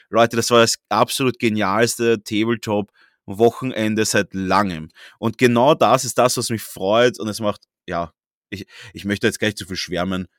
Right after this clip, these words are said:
Hey, Leute, geht's auf Events, verbringt Zeit mit den Menschen, lernt es näher kennen, weil es sind echt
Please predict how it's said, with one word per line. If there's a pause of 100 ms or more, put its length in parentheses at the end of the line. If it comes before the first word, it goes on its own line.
(120)
Hey, (760)
Leute,
geht's
auf
Events, (260)
verbringt
Zeit
mit
den
Menschen,
lernt
es
näher
kennen,
weil
es
sind
echt